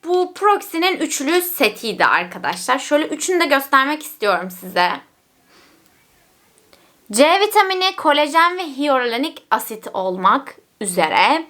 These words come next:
Ben bu ürünü ilk aldığımda elli liraya almıştım. Ve bu ürün aldığımda arkadaşımla, işte iş yerinden arkadaşımla birlikte almıştık. Paketi ona geldi ilk ve paketini atmış. Yani,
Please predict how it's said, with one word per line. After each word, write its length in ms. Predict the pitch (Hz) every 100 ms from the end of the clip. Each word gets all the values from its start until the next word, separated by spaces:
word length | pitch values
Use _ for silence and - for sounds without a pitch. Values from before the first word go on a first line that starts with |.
| -
Ben 360 | 233 392 440
bu 120 | 392
ürünü 180 | 370 370
ilk 240 | 370 370 359
aldığımda 400 | 302 269 277 330
elli 280 | 277 269
liraya 300 | 254 190 170
almıştım. 580 | 170 170 180 - - 277 - - - _
Ve 200 | 247 330
bu 120 | 349 440 508
ürün 240 | 427 320 453 _ _ _ _ _ _ _ _ -
aldığımda 960 | 277 277 240 285 294 277 277 254 320 - _ _ _ _ _ _ _
arkadaşımla, 800 | 247 277 277 311 311 370 330 262
işte 260 | 233 - -
iş 220 | 320 -
yerinden 320 | 302 277 370
arkadaşımla 580 | 370 285 311 294 247 196
birlikte 340 | 180 180 180
almıştık. 520 | 185 175 180 - - 392 - - - _ _
Paketi 500 | 339 311 403 320 403
ona 280 | - 311 349
geldi 420 | 285 202 180 180
ilk 260 | 190 359 349
ve 160 | 330
paketini 500 | 320 302 294 294 320
atmış. 960 | 339 - 254 269 - 202 170 180 - -
Yani, 460 | 220 220 220 240